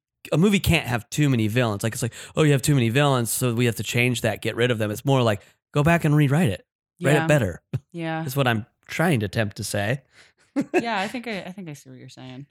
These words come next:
Speaker 1: So he says, "Spider-Man did this by trying to include Venom, Sp-, Sandman, and the return of the Green Goblin all at once." Yeah, it's overwhelming.
Speaker 2: Yeah.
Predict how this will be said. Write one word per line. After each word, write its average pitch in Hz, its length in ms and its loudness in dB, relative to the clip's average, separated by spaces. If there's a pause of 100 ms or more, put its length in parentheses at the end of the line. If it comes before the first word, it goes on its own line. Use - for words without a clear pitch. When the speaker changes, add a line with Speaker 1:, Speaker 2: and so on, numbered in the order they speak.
(140)
Speaker 1:
So 165 120 0
he 208 120 4
says, 208 160 2
"Spider-Man 214 500 4
did 160 220 0
this 165 160 0
by 151 140 0
trying 147 280 0
to 139 120 2
include 120 300 -2
Venom, 165 380 2
Sp-, 139 280 -4
Sandman, 143 460 2
and 143 180 0
the 143 60 2
return 139 380 0
of 131 80 -2
the 135 80 -4
Green 131 220 -2
Goblin 117 380 0
all 117 240 -2
at - 60 -8
once." 113 420 -6
Yeah, 95 260 -8
it's 104 260 -8
overwhelming. 104 600 -4
Speaker 2:
Yeah. 156 340 -16